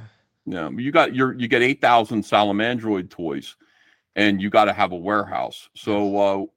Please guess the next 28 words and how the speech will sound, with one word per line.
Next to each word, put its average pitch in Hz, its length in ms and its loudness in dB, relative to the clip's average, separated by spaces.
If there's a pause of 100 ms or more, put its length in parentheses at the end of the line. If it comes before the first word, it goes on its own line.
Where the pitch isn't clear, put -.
(160)
I 120 140 4
opened 143 280 -4
up, 131 220 2
uh, 101 140 -2
my 104 180 -4
first - 360 -6
warehouse, 85 640 -6
and - 80 -8
I 101 60 0
made 117 160 0
a 110 60 0
video. 127 580 -2
I'm 120 80 0
like, 131 160 2
"I 156 120 -4
can't," 104 200 -8
you 123 120 -2
know, - 60 -10 (280)
it's 160 180 2
really 247 200 -2
something 170 340 0
when 110 140 2
you 107 80 2
have 127 260 0
your 107 120 0
own 113 140 0
business, 104 680 -4 (720)
uh, 101 240 4